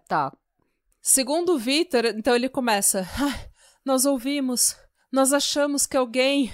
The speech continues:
Speaker 2: um invasor, nós ouvimos a porta." E o fato dele usar nós indica que ele já tenha conversado com os outros moradores da casa sobre isso, né?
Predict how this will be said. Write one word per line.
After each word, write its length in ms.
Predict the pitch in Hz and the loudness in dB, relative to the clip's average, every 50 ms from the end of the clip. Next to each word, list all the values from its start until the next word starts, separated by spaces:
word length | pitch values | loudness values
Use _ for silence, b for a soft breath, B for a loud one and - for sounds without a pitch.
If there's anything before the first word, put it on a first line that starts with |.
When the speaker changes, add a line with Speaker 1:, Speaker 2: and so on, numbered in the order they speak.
| b b b b b b b b b | b b b b b b b b b
Speaker 2:
um 100 | - 269 | -2 0
invasor, 720 | 277 294 254 285 285 285 240 - 269 277 285 285 277 269 - - | 0 2 4 4 4 4 4 4 4 6 6 6 4 4 0 -4
nós 220 | - 269 277 269 262 | -4 -2 -2 0 2
ouvimos 480 | 302 311 269 226 302 320 311 320 294 | 0 0 0 0 0 0 0 2 2
a 80 | 311 277 | 2 0
porta." 680 | 277 - 285 294 311 269 269 269 - - 220 190 - _ _ _ _ _ _ _ _ _ _ _ _ - | 2 4 4 6 6 6 4 2 0 -4 -4 -4 -4 _ _ _ _ _ _ _ _ _ _ _ _ -2
E 80 | - 285 | -2 0
o 60 | 311 | 2
fato 300 | - 349 381 453 - 403 | 4 4 2 2 2 0
dele 160 | 370 359 277 | 0 0 2
usar 260 | 285 277 240 247 214 208 | 2 2 4 4 4 4
nós 800 | 208 208 202 208 233 277 285 262 - - - - - - - - - | 4 2 4 4 6 6 4 4 4 4 4 4 4 2 0 -4 -6
indica 420 | - 247 233 208 - 247 240 254 | -4 -2 -2 -2 -2 -4 -4 -6
que 120 | 247 - 254 | -6 -4 -4
ele 120 | 240 247 | -4 -2
já 140 | 226 254 247 | -2 -2 -2
tenha 240 | - - 240 233 240 | -2 -2 -4 -4 -4
conversado 540 | - 233 233 233 233 - - 214 208 214 | -4 -6 -6 -6 -6 -4 -2 -2 -4 -4
com 160 | - - 226 226 | -6 -8 -8 -6
os 80 | 208 | -4
outros 320 | 208 202 - - 208 214 202 | -6 -6 -6 -6 -8 -8 -6
moradores 580 | 214 214 208 208 202 196 196 196 196 202 196 | -6 -4 -4 -4 -4 -4 -4 -4 -4 -6 -6
da 80 | 208 208 | -6 -8
casa 460 | - - 220 196 180 185 180 - 208 | -6 -4 -2 -2 -2 -2 -2 -4 -2
sobre 720 | - - - - 202 196 185 190 196 202 202 226 220 214 _ _ _ _ _ _ | -2 -2 -2 -2 -2 -4 -4 -4 -4 -4 -4 -4 -6 -10 _ _ _ _ _ _
isso, 440 | - 233 220 180 - - - 160 143 | -8 -6 -4 -4 -4 -4 -6 -6 -6
né? 200 | 156 151 165 | -8 -8 -10